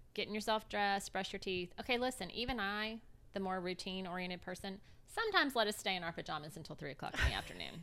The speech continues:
Speaker 2: Yeah, there's, that's nothing wrong with that.
Speaker 1: That's great. Like, that's a treat in itself.
Speaker 2: That's fun.
Speaker 1: And let's be honest, sometimes we did that for school, too. But,
Speaker 2: <laughs>
Speaker 1: you know, that's one area as well. Just be sure you're doing a little,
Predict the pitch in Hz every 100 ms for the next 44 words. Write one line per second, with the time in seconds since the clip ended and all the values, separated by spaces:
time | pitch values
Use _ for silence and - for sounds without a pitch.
0 | 294 403 392 370 - - 508 311 - -
1 | - 214 240 226 180 165 294 427 494 240
2 | 240 214 220 165 - 180 - 311 440 -
3 | 330 277 - 208 196 - 170 90 - 208
4 | 220 233 - 160 104 104 208 208 196 185
5 | 165 160 - 143 - - - - 80 -
6 | - - - - - 247 233 208 233 247
7 | 262 247 220 254 311 285 254 208 208 196
8 | 180 185 110 160 226 392 370 415 220 202
9 | 220 202 208 208 214